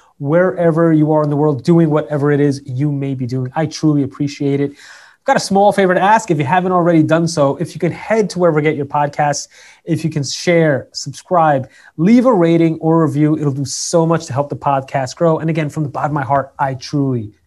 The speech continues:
truly appreciate it. I don't know what you've been doing, but hopefully you're out and about. And if not, cool, 'cause today we're gonna talk all about movement.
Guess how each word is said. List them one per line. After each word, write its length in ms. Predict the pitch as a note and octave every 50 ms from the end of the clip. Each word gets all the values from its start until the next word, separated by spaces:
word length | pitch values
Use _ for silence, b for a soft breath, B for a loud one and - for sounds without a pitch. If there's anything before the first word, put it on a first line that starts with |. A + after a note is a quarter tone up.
| _ _
truly 480 | - - - D3 C#3 C3 B2 A#2 A#2+ - -
appreciate 520 | A#2+ - D3 C#3+ C#3 - C#3 B2 A2+ A2
it. 100 | G#2 _ _ _ B B B B B B B B B B B B B B - -
I 40 |
don't 60 | G#3+ C4
know 80 | C4+
what 160 | C4 B3+ B3
you've 140 | - C4+ A#3+
been 100 | A#3+ A3
doing, 460 | G#3 A#3 A3+ A3 A3 G#3 - - D3
but 260 | C3+ E3+ E3+ E3+ - - _ _ _ -
hopefully 420 | - - A#3+ B3 - B3 B3 G#3+
you're 200 | G#3 G3 F#3 - F3
out 140 | F#3+ F#3+ -
and 100 | F#3+ F3+
about. 380 | D3 E3+ F3 F3 G3 - - -
And 100 | E3+ F#3+
if 160 | F#3+ F#3+ F#3
not, 460 | F#3+ G#3 G3+ G3 F#3+ D#3 - - _ _ _ _ _
cool, 440 | - - D4+ D4 A#3+ E3 - - -
'cause 240 | - E3+ D3+ - -
today 420 | - - G3+ G3+ A3 A3+ G#3+ -
we're 160 | - D3 D#3 D3+
gonna 220 | - F#3+ G3 F#3
talk 380 | - - F#3 E3+ E3+ - - -
all 360 | E3+ F#3+ G#3 A3+ A3+ G#3 -
about 420 | F#3 D3+ E3 E3+ E3+ E3 E3 - C#3
movement. 580 | C#3 C#3 E3 F#3+ F#3+ C#3+ C#3 B2+ G#2+ - -